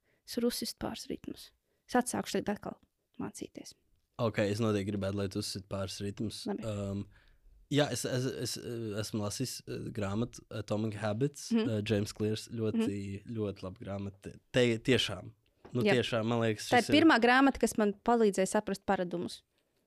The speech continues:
Speaker 2: Jā, e, b-, perfekta grāmata.
Speaker 1: Mhm.
Speaker 2: Perfekta grāmata. Šī
Speaker 1: <laughs> Šī
Speaker 2: ir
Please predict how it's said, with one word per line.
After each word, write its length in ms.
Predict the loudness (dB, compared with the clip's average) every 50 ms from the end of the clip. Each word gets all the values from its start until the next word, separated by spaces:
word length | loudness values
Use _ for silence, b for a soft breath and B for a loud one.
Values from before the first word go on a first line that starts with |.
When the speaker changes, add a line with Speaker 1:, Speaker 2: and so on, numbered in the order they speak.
| _ _ _ _ 4
Speaker 2:
Jā, 260 | 6 6 6 4 2 -4 _ _ -8
e, 80 | -6 -6
b-, 140 | -6 -8 -10 -14 -18 -20 -18 _ 0
perfekta 360 | 0 0 0 -2 -2 0 0
grāmata. 300 | 2 2 2 2 2 2
Speaker 1:
Mhm. 200 | 2 0 0 -2 -6 _ 0
Speaker 2:
Perfekta 340 | 0 2 2 0 -2 -2
grāmata. 400 | 0 2 4 4 4 4 2 2
Šī 280 | 2 4 4 4 4 4
Speaker 1:
<laughs> 40 | 2
Šī 100 | 4 6
Speaker 2:
ir 100 | 8